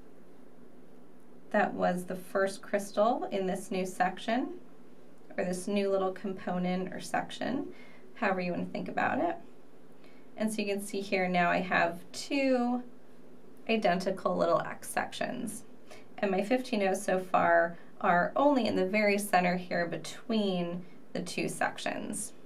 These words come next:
I'm going to, like I did before, uh, just reinforce, reinforce this section. So just go through these beads again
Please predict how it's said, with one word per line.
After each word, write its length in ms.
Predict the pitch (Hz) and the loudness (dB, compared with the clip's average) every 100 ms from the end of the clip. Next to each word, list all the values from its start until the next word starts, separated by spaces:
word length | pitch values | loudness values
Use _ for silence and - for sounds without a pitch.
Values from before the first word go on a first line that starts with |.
| - - - - - - - - - - - | -12 -12 -14 -14 -14 -14 -14 -14 -12 -12 -2
I'm 160 | 214 208 | 2 4
going 280 | 202 196 202 | 4 2 0
to, 320 | - 196 180 | 0 2 4
like 180 | 180 180 | 2 2
I 120 | 170 | 0
did 200 | - - | -2 -4
before, 640 | 185 - 175 165 - 196 - - - - | -6 -2 2 2 2 0 -4 -10 -10 -2
uh, 160 | 202 180 | 0 2
just 260 | 180 180 | 0 -4
reinforce, 1500 | 185 190 196 196 - 180 - - 185 180 185 233 - - - - - - - - - - - - - - - - - - - | -2 0 2 2 0 -2 -6 0 2 4 2 0 -4 -10 -12 -12 -14 -14 -14 -14 -14 -14 -14 -12 -12 -12 -12 -12 -12 -12 -8
reinforce 680 | 202 185 185 208 190 185 - | -2 0 0 2 4 4 2
this 200 | 240 - | -2 2
section. 720 | 165 - - 180 214 247 - - - - - - - - - - - - - - | 0 0 -2 2 2 2 -2 -12 -12 -12 -14 -12 -12 -12 -12 -12 -12 -12 -12 -4
So 200 | - 202 | 0 2
just 240 | 202 202 | 2 0
go 120 | 185 | -2
through 320 | 196 - 190 190 | -2 0 2 4
these 240 | 196 214 | 2 0
beads 300 | - 190 185 | -2 -2 -2
again 720 | 180 185 147 202 233 302 330 | -6 0 4 4 4 2 0